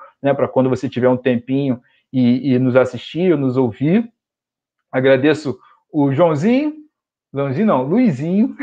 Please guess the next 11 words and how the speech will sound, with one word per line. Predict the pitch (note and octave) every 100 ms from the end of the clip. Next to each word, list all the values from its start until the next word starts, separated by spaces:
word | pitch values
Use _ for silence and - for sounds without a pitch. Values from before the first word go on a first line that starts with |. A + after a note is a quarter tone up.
| -
<laughs> | C4 C4
misturei | G#3 - - G#3 G#3
os | G#3+
dois | F3 B3+
nomes | F#3+ E3+ D3+ C#3+
agora. | D3 C#3+ B2 C3 -
<laughs> | C5 - - _ A#3+ F4 E4+ C4 - D3+ E3
O |
Luizinho, | F3 F3 A3 F3+ D3 F#3+ F#3+
Luizinho | E3 D3+ F3
Mourão, | D#3+ C#3 C#3 D3